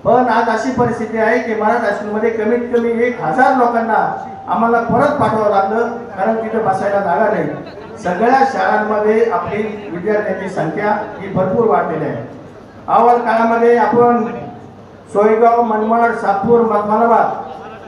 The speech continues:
या चार कॉलेजमध्ये आपण विज्ञान शाखा सुरू केलेल्या आहे. त्याचबरोबर सतरा, एकूण सतरा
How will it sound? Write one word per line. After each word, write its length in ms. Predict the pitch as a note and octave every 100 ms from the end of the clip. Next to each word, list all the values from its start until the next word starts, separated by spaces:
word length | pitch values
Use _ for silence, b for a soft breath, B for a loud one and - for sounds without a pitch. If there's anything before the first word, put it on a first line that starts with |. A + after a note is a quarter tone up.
| -
या 200 | G3+ G#3
चार 220 | A3+ B3+
कॉलेजमध्ये 840 | A3+ G#3 G#3+ A3 G#3+ A3 A#3 A#3 - -
आपण 300 | E3+ A3+ A3+ A3
विज्ञान 380 | E3+ F#3+ A3+ A3+
शाखा 300 | F#3 F#3+ -
सुरू 180 | G3 G#3
केलेल्या 360 | G#3 G#3+ A3+ A3+
आहे. 360 | - - - - - - - - - -
त्याचबरोबर 580 | A3 A3+ A3 A3+ A#3+ A3+
सतरा, 840 | - G3+ G3 - B3+ B3+ - -
एकूण 260 | G3+ B3 A#3
सतरा 680 | - - A#3+ G#3+ - -